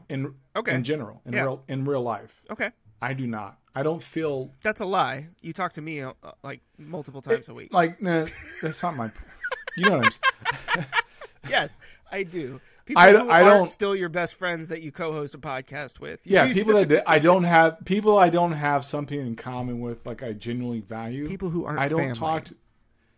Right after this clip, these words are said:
Speaker 1: yeah, people aren't family. I don't feel the need to, or the pull. I'm not saying, like, if I met those people, I would be, like,
Speaker 2: Right.
Speaker 1: cold towards them.
Speaker 2: That's not
Speaker 1: I'm
Speaker 2: the
Speaker 1: just
Speaker 2: point.
Speaker 1: saying, like, yeah, it's like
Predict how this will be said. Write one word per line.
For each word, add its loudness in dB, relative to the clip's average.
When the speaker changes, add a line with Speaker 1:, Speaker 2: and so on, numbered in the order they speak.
Speaker 1:
yeah, -4
people -6
aren't -4
family. -10
I -8
don't -8
feel -8
the -8
need -8
to, -10
or -12
the -12
pull. -8
I'm -6
not 0
saying, -4
like, -10
if -8
I -4
met -6
those -10
people, -6
I -4
would -8
be, -8
like, -12
Speaker 2:
Right. -4
Speaker 1:
cold -8
towards -4
them. -12
Speaker 2:
That's -12
not -4
Speaker 1:
I'm -2
Speaker 2:
the -2
Speaker 1:
just -4
Speaker 2:
point. 0
Speaker 1:
saying, 0
like, -2
yeah, -2
it's -6
like 0